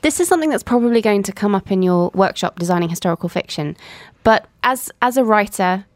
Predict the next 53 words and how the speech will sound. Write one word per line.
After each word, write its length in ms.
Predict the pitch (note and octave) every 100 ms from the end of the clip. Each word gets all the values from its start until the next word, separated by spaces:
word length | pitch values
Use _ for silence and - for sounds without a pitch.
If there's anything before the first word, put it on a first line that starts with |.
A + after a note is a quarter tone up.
| -
um, 320 | G3+ G3+ G#3 - - - _ -
I 60 | A3
think 340 | C#4 - - _ -
we've 180 | A#3 A#3
discussed 340 | C4 - D4+
historical 400 | C#4+ - A#3 A3
fiction 340 | G#3 - - G#3
on 80 | F#3+
the 80 |
show 200 | F#3 G3 F3+
before, 320 | F#3 G3+ F3+
and 100 | G3
the 40 |
ones 220 | G#3 C4 C4+
that 100 | A#3
really 280 | A#3 G3+
stand 300 | G3+ G#3 F#3+
out 160 | F#3+ F#3
are 80 | F#3+
the 80 | G#3
ones 240 | A3 G#3+
where 140 | G3+
clearly 580 | G3 - C#4 C4+ F3+ E3 -
masses 480 | A#3+ C4 A3+ A#3+ G#3
of 100 | G3
research 380 | F#3 - F#3+ -
has 100 | F3+
gone 180 | F3 F3+
into 260 | F3+ F3
it, 160 | D3+ - - -
but 120 | - G#3+
it 100 | -
doesn't 440 | G#3+ G3+ G3+ - _
show 640 | - - G3 F#3 F3 E3+ -
on 280 | F#3 F3 E3+
the 120 | E3+
page. 460 | D#3+ F3+ D#3+ - -
You're 100 | F#3+
not 260 | G3+ G3 - - - -
just 200 | G3 F3+
reading 420 | G3+ G3 F#3+ F3
lists 400 | F3+ F3 - -
of, 220 | F3 E3 -
"This 180 | F3 F3
is 100 | -
what 220 | D#3+ -
I've 360 | F3 D#3+ - -
looked 360 | F3+ - - F#3+
up, 180 | D3 -
and 140 | E3+
this 120 | -
is 120 | D#3
the, 280 | - D3 D3